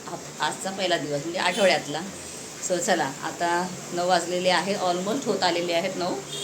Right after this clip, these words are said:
आणि मी आता निघायच्या तयारीत आहे. पाऊस पण लागलेला आहे.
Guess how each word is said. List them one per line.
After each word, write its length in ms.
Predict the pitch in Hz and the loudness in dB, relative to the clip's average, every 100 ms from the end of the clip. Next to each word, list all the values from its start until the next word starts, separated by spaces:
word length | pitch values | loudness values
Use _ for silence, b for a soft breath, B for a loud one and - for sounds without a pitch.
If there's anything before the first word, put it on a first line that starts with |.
| - - | -4 -2
आणि 200 | 151 165 | 0 2
मी 80 | 175 | 2
आता 180 | 170 175 | 2 2
निघायच्या 460 | 175 165 180 190 190 | 2 2 2 2 2
तयारीत 320 | 175 170 175 | 2 2 0
आहे. 200 | 180 190 | 2 0
पाऊस 400 | 190 170 165 - | 0 -2 -2 -2
पण 180 | 190 190 | -4 -2
लागलेला 440 | 165 143 165 170 | -2 -2 -2 0
आहे. 560 | 165 165 190 330 - | 0 0 -2 -4 -10